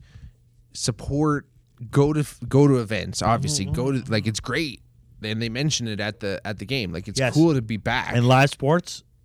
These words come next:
Speaker 2: better than
Speaker 1: It's great.
Speaker 2: better than you,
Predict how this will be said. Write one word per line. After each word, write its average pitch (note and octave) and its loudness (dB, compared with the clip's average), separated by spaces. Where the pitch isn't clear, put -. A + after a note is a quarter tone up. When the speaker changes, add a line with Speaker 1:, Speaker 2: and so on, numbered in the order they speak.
Speaker 2:
better B2 2
than B2 0
Speaker 1:
It's - -14
great. C3+ -6
Speaker 2:
better C#3+ 2
than C#3+ 0
you, A#2+ -4